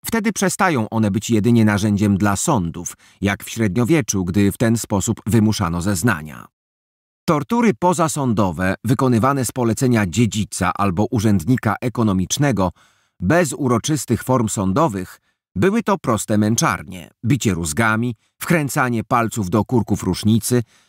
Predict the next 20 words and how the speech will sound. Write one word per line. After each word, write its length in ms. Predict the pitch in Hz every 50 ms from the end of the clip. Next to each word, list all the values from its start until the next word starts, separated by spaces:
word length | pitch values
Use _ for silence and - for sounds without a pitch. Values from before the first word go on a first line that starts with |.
| _ -
powieszenie 580 | - 226 202 180 185 170 - 175 160 151 143 135
na 120 | 131 120
belce 360 | 92 123 117 110 - - 110
stodoły 460 | - - - 113 98 110 107 101 98
za 160 | 85 95 95 90 -
pięście 520 | - 127 117 117 113 110 - - - 117 101
lub 160 | 101 - - -
nogami 520 | 113 110 113 117 104 113 110 107 107 101
do 140 | 87 110 101
góry 480 | 98 90 143 123 92 82 85 87 87 73 - _ -
z 60 | - -
potrącaniem 760 | 185 170 - 151 151 147 135 - 113 90 87 87 85 85
powrozu, 600 | - 113 110 95 104 107 92 87 76 90 73 62 62 _ _ _ _ _ _ _ _ _ _ -
okurzanie 640 | 170 175 - - 147 143 110 117 104 95 87 82 80
dymem, 440 | 80 80 131 131 120 117 113 110 107 - _ _ _ _ _ -
kładzenie 560 | - - 151 139 135 107 139 135 131 127 117
rozżarzonych 640 | 110 117 104 92 95 120 107 113 113 107 101 85 90
węgli 400 | 87 110 104 92 82 95 98 92
w 60 | 90
zanadrze, 680 | 92 117 104 98 117 117 101 76 71 69 69 73 67 50